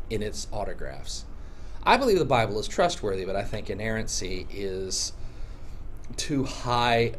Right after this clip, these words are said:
of a standard to set for it. Uh, infallibility is another term that is sometimes used. It's not quite inerrancy, but it's still, it says that the Bible is infallible in what it teaches us about faith. I actually kind of believe that.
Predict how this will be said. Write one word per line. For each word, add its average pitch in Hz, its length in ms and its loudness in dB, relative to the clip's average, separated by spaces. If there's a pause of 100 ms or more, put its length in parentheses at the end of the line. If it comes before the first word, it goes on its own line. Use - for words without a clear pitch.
(120)
of 101 400 0
a 92 80 0
standard 101 600 -2
to 101 60 -4
set 101 300 0
for 78 360 -6
it. 80 120 -6 (1160)
Uh, 107 180 -2
infallibility 139 760 10
is 120 120 2
another 127 240 4
term 110 240 -2
that 104 100 -2
is - 60 -6
sometimes 107 600 -2
used. 107 680 -2
It's - 220 -6
not 110 160 -4
quite 127 440 4
inerrancy, 113 680 -2
but 101 140 -2
it's 98 120 -4
still, 113 640 2
it 110 120 -4
says 113 360 2
that 107 200 2 (260)
the 117 80 4
Bible 117 440 6
is 107 120 -2
infallible 110 680 4
in 101 80 -4
what 110 180 0
it 101 120 -4
teaches 113 380 2
us - 180 -2
about 101 360 -2
faith. - 480 2 (800)
I 98 140 0
actually - 280 4
kind 131 160 0
of - 80 -2
believe 113 360 -2
that. - 360 -4